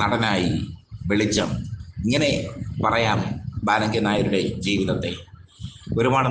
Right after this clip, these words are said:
നല്ല കഥാപാത്രങ്ങൾ അഭിനയിക്കാൻ അദ്ദേഹത്തിന് ബാക്കിയുണ്ടായിരുന്നു. അദ്ദേഹത്തിന് വേണ്ടി മാത്രം നെയ്-, ഏഹ്, ചെയ്തെടുത്ത കഥാപാത്രങ്ങൾ ഒരുപാടുണ്ടായിരുന്നു.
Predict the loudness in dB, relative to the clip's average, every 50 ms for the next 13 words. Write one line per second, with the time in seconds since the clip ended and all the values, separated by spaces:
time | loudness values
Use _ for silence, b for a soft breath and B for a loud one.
0 | 2 2 2 2 2 0 0 0 2 2 2 4 2 2 2 2 2 2 2 2
1 | 0 -2 -4 -2 -2 0 0 0 2 2 2 2 2 2 2 2 0 0 0 -2
2 | -2 0 0 2 2 2 0 0 2 2 2 2 0 0 2 2 2 2 0 0
3 | -2 -2 0 -2 -2 -2 -4 -4 -8 -8 -8 -10 -12 -14 B B B B B B
4 | B B -2 0 2 2 2 2 2 2 2 2 2 2 2 2 2 2 2 2
5 | 2 2 0 0 0 -2 -4 -8 -14 B B B B B B -2 0 2 2 2
6 | 2 2 2 2 2 2 2 2 2 2 2 2 2 2 0 0 0 0 0 0
7 | -2 -2 0 0 2 2 2 2 0 0 0 0 0 0 0 0 0 0 0 0
8 | 2 2 2 2 2 2 2 0 0 0 -2 -2 -2 -4